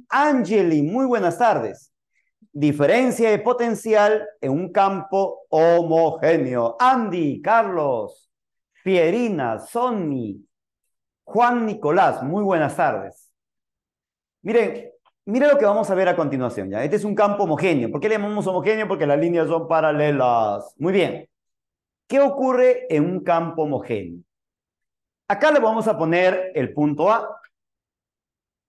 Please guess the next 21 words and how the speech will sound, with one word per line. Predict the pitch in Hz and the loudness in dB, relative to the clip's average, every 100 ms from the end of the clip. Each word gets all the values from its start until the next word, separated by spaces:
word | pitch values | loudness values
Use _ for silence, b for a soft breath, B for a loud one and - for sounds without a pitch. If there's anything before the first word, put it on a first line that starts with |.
| _ _ _ _ _ _ _ | _ _ _ _ _ _ _
Chon, | - 214 220 | -2 0 0
chon, | 185 156 160 165 165 - | 0 0 2 -2 -6 -8
el | 156 135 | -4 -2
punto | 156 170 165 180 | -2 -2 2 2
A. | 165 - - - _ _ _ _ _ _ _ _ _ _ _ _ _ _ _ - | 2 0 -10 -18 _ _ _ _ _ _ _ _ _ _ _ _ _ _ _ -6
Y | 165 | 0
acá | 160 156 208 | 0 2 2
le | 208 | 4
voy | 202 | 4
a | 214 208 | 2 2
poner | 214 185 185 180 - | 2 2 2 0 -8
el | 131 | -10
punto | - 127 120 147 | -8 -8 -6 -2
B. | 226 | 0
¿Está | 247 113 113 - 110 _ _ _ _ _ _ 143 | -2 -6 -16 -20 -20 _ _ _ _ _ _ -12
escuchando, | 143 175 208 117 | -6 -2 -2 -2
verdad? | 117 160 190 - _ _ | -2 -4 -4 -12 _ _
Punto | - 117 117 156 | -12 -10 0 4
A, | 185 214 214 - - | 4 4 0 -8 -14
punto | 175 196 143 113 | -10 -6 -4 -6
B. | 95 | -6